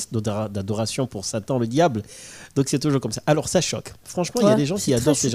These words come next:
Speaker 2: choquant.
Speaker 1: de musique.
Speaker 2: Ouais.
Speaker 1: Et ça marche.
Speaker 2: Oui, bon, c'est,
Speaker 1: Oui, oui.
Speaker 2: c'est commercial.
Speaker 1: Moi, je pense que ça marche et c'est
Speaker 2: Il y a
Speaker 1: très
Speaker 2: quand même,
Speaker 1: commercial, hein.
Speaker 2: ouais.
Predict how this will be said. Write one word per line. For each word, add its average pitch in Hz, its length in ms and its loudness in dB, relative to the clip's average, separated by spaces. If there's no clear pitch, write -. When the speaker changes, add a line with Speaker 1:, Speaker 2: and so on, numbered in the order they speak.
Speaker 2:
choquant. - 40 -2
Speaker 1:
de 110 60 -2
musique. 104 380 -4
Speaker 2:
Ouais. 160 100 0
Speaker 1:
Et 185 40 4
ça 185 140 2
marche. - 380 -6
Speaker 2:
Oui, 277 140 8
bon, - 120 -4
c'est, - 240 -6
Speaker 1:
Oui, 143 160 2
oui. 156 120 2
Speaker 2:
c'est 247 40 0
commercial. 165 400 -2
Speaker 1:
Moi, 196 120 0
je - 40 2
pense - 120 0
que - 60 -6
ça 113 120 -4
marche 135 240 -4
et 110 40 -4
c'est 107 120 -6
Speaker 2:
Il - 20 -4
y 92 40 -2
a 95 40 2
Speaker 1:
très 139 80 0
Speaker 2:
quand - 80 0
même, 95 100 0
Speaker 1:
commercial, - 260 -4
hein. 95 140 -6
Speaker 2:
ouais. 208 40 -6